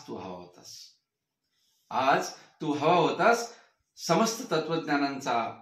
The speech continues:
अस्त होण्याच्या युगात, छोट्या माणसांच्या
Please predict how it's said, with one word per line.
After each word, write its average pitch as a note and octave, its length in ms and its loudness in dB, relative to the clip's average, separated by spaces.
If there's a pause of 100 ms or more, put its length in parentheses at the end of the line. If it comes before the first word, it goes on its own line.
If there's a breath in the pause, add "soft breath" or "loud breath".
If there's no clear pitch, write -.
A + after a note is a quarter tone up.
अस्त - 320 -4
होण्याच्या A#2 480 -6
युगात, G#2 380 -6 (960)
छोट्या B2+ 340 -4
माणसांच्या G#2+ 840 -8